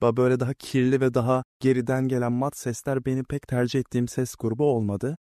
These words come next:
O yüzden, e, yarışmacılarda da bunu yaptım. Yani böyle parlayan, tınlayan, hoş,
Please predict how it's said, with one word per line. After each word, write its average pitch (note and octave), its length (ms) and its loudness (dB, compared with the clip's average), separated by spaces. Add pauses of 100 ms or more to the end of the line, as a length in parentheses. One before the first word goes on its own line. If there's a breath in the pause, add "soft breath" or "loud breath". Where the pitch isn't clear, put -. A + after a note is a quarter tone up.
O C3+ 120 4
yüzden, D3 400 2
e, A2 280 0
yarışmacılarda C3 720 0
da B2 60 -2
bunu A2+ 160 2
yaptım. C#3+ 400 -4
Yani B2 420 -2
böyle A#2+ 260 -2 (240)
parlayan, B2+ 600 2
tınlayan, B2 600 -2
hoş, C3+ 360 -4